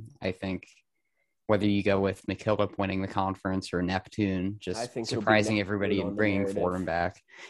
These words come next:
Speaker 1: Yeah, there's just some, some good debates this year, and overall, um, a lot of them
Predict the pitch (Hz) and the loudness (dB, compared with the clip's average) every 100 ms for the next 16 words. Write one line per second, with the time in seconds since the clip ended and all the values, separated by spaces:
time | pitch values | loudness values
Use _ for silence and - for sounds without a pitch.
0 | - 117 82 90 113 131 - 156 - 127 | 4 6 6 2 4 2 4 2 4 4
1 | 104 - - 127 110 127 135 120 90 92 | 4 0 -2 2 4 4 4 0 0 -2
2 | - 82 78 - 87 90 90 98 117 104 | -4 -6 -4 -2 0 2 4 4 6 6
3 | 90 87 101 - _ _ _ _ _ _ | 6 4 -2 -10 _ _ _ _ _ _
4 | - 90 90 95 _ - 110 110 98 98 | -6 -2 -2 -4 _ 4 6 6 4 0
5 | 90 78 - | -2 -4 -10